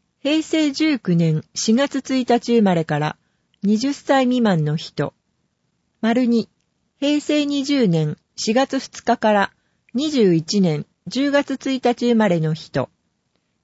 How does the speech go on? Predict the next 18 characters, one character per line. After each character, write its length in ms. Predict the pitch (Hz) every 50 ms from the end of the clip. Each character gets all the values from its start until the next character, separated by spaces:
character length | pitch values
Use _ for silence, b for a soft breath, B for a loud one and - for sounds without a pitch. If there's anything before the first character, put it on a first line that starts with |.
| _ _
平 200 | - 285 302 311
成 280 | - - 330 302 302 285
二 180 | 294 302 302 285
十 220 | 269 208 180 170
一 260 | 170 160 - 202 196
年 260 | 180 170 156 151 147 _ _ _ _ _ -
十 240 | - 233 262 285 269
月 260 | 294 277 - - -
二 300 | - - 233 - - -
日 160 | - 240 240
生 100 | 240 247
ま 140 | 240 240 240
れ 120 | 220 226
以 100 | 226 233
降 260 | - - 202 185 170 160
の 120 | 160 156
人 280 | 160 - - - 170 147
は 160 | 139 151